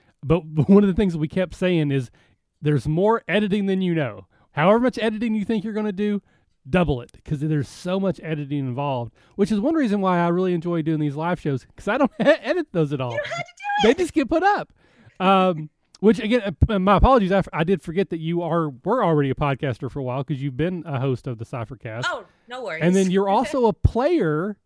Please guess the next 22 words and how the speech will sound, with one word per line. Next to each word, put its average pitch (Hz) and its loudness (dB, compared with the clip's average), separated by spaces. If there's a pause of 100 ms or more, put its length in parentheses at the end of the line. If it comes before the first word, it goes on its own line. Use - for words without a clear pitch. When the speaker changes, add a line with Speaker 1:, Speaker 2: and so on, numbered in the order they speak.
(520)
Speaker 1:
um, 156 -2
in 180 -4 (260)
the 165 -4
Greyhawk 233 2
channel, 135 -6
in 151 -2
Return 165 -2
to 156 -6
Greyhawk, 147 -4 (420)
which, 226 2 (220)
again, 226 0
I 240 2
don't 359 0
know 349 0
if 233 2
everyone 233 0 (200)
i-, 196 -8 (160)
is 185 -2
fully 247 0
aware, 175 2
'cause 185 0 (180)
the, 185 2